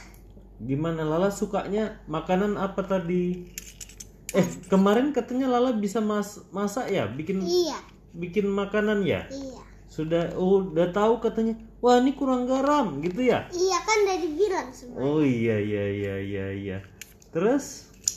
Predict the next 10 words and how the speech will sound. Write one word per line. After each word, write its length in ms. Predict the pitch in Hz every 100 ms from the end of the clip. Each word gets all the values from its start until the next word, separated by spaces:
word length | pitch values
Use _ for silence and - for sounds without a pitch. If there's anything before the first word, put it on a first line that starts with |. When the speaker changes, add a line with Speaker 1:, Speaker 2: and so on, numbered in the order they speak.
| - - - - -
Speaker 2:
Terus? 320 | - 262 262 262
Speaker 1:
Gimana? 800 | 165 180 196 196 185 185 185 185 175
Lala 440 | 175 220 233 220
sebenarnya 460 | 165 190 196 208 233
kalau 180 | 220 208
makanan 520 | 202 190 202 202 196
itu 160 | 196 226
sukanya 560 | 233 220 170 233 190
apa? 360 | - 98 98 - - - - - - - - - - - - -
Speaker 2:
Eh, 1200 | 285 294 294 294 285 285 285 285 285 285 285 294